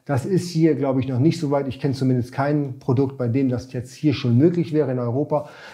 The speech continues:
Wenn du die Aufzeichnung siehst, ist es vielleicht dann tatsächlich schon so weit. Aktuell Stand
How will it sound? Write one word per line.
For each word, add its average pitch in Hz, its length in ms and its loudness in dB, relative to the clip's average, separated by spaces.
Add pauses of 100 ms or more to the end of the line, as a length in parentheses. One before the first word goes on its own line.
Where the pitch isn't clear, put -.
Wenn 190 100 6
du 220 80 6
die 160 340 2
Aufzeichnung 160 600 2
siehst, 175 300 -2 (120)
ist 180 160 2
es 175 120 -4
vielleicht 127 300 -2
dann 117 120 -4
tatsächlich 120 420 -6
schon 120 200 0
so 113 140 -2
weit. 127 220 -4 (300)
Aktuell 135 640 -2
Stand 107 520 -6